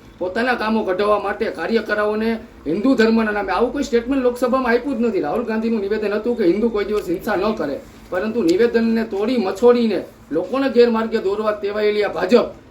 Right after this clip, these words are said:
આજે રોડ ઉપર આવી અને તમે સમગ્ર રાજકોટે, અ, આ લોકોની ટીકા કરી છે કે તમે ભાજપની દલાલી બંધ કરો, તમે હિન્દુ બનો, મોદીના દલાલ ન બનો. કોંગ્રેસના કાર્યાલય ઉપર ભાજપના ગુંડાઓ દ્વારા પથ્થરમારો કરવામાં આવ્યો અને ગઈકાલે જિલ્લા પંચાયતમાંય ભાજપનું એક મોટું ટોળું વિરોધ કરવા આયલું ગયું હતું.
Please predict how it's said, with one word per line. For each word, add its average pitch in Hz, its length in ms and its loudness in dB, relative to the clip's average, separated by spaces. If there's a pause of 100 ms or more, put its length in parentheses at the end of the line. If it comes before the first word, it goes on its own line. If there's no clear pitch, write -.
(120)
આજે 196 220 -2
રોડ 185 240 0
ઉપર 220 220 -4
આવી 220 200 0
અને 240 140 2
તમે 214 180 -6
સમગ્ર 220 380 -2
રાજકોટે, 220 580 2
અ, 185 220 -2 (360)
આ 180 60 -2
લોકોની 202 340 -2
ટીકા 208 280 -4
કરી 214 320 -2
છે 220 120 2 (420)
કે 196 80 -6
તમે 202 200 -4
ભાજપની 202 440 -4
દલાલી 196 320 0
બંધ 190 260 0
કરો, 226 200 2
તમે 214 220 -4
હિન્દુ 214 280 4
બનો, 180 320 0 (280)
મોદીના 196 380 0
દલાલ 214 360 0
ન 214 100 2
બનો. 139 260 -6 (380)
કોંગ્રેસના 185 420 -10
કાર્યાલય 180 340 -4
ઉપર 190 280 -2
ભાજપના 165 400 -4
ગુંડાઓ 180 360 0
દ્વારા 180 200 -2
પથ્થરમારો 196 540 -6
કરવામાં 202 360 -6
આવ્યો 226 120 4
અને 220 80 0
ગઈકાલે 190 360 0
જિલ્લા 180 260 0
પંચાયતમાંય 208 640 -2
ભાજપનું 190 460 -2
એક 185 100 -4
મોટું 185 300 2
ટોળું 185 340 2
વિરોધ 185 220 2
કરવા 185 260 0
આયલું 160 280 0
ગયું 131 120 -6
હતું. 120 180 -10